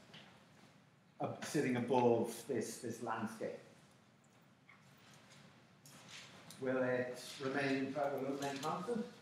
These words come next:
Anybody? So you've got a,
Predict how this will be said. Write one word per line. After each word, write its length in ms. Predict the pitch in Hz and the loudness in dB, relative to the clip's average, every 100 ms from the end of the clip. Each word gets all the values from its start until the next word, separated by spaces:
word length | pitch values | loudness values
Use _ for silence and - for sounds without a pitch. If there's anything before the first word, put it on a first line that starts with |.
| - - - - - - - - - - - - - - - - - - - - - - - - _ _ _ _ _ _ - - - - - | -20 -20 -20 -20 -20 -20 -20 -20 -20 -20 -20 -20 -20 -20 -20 -20 -20 -20 -20 -20 -20 -20 -20 -20 _ _ _ _ _ _ -20 -20 -20 -18 -6
Anybody? 320 | 147 160 190 190 - - - - - - - - - - - - - - - - - - - - - - _ _ - - | 0 2 2 0 -6 -14 -20 -20 -20 -20 -20 -20 -20 -20 -20 -20 -16 -16 -18 -20 -20 -20 -20 -20 -20 -20 _ _ -20 -6
So 60 | |
you've 300 | 160 190 220 | 0 2 2
got 300 | 233 202 - 170 | 8 8 8 6
a, 840 | 156 151 151 151 151 143 127 - | 6 8 8 8 6 6 4 2